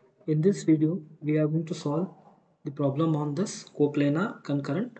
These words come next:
force system. So let us see this problem now. So we have four forces which are acting on the hook. So you can see here we have one hook.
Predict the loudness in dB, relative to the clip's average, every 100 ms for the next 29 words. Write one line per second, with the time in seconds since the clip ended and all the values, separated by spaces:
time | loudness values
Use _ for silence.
0 | _ -2 -2 -2 -8 -10 -14 -18 _ _
1 | _ _ _ _ _ _ _ _ _ -2
2 | 0 2 0 2 2 2 -4 -2 0 0
3 | 0 0 -2 -8 _ _ _ _ _ _
4 | -2 0 2 0 0 -2 -2 -14 _ _
5 | _ 0 4 4 6 4 4 2 0 -2
6 | -14 -20 _ -2 -2 0 -2 -2 -6 -14
7 | -8 -8 -2 0 2 2 2 0 -2 -18
8 | _ -2 -2 -10 _ _ _ _ -4 -2
9 | 0 -2 0 2 4 6 4 4 0 -8
10 | -6 -2 -2 0 0 0 2 0 0 -14